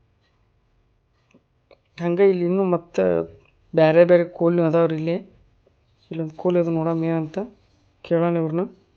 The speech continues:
ಮಹಂತೇಶ್ವರ ಏನ್ ಹೇಳ್ತಾರಂದ್ರ, ಇದು ಅದಲ್ರಿ, ಇದು ಅಡ್ಗಿ ಮನಿ ಅಂತ. ಈಗ ನಾವು ಕಿಚನ್ ಎತ್ತೀವಲ್ಲ, ನೋಡ್ರಿ ಎಷ್ಟು ದೊಡ್ಡದಿತ್ತು ಆಗಿನ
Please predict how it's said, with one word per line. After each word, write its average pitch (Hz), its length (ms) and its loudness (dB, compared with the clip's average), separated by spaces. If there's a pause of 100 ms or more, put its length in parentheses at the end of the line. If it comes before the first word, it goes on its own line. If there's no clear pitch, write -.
(680)
ಮಹಂತೇಶ್ವರ 165 580 -4
ಏನ್ 160 200 -4
ಹೇಳ್ತಾರಂದ್ರ, 160 440 -4 (840)
ಇದು 170 120 2 (100)
ಅದಲ್ರಿ, 170 340 4 (180)
ಇದು 170 120 4 (180)
ಅಡ್ಗಿ 165 240 2
ಮನಿ 170 280 2
ಅಂತ. 135 220 -2 (200)
ಈಗ 165 300 0
ನಾವು 160 200 -2
ಕಿಚನ್ 170 280 0
ಎತ್ತೀವಲ್ಲ, 165 380 -2 (440)
ನೋಡ್ರಿ 170 460 4
ಎಷ್ಟು 151 180 -6
ದೊಡ್ಡದಿತ್ತು 160 580 0
ಆಗಿನ 151 280 -2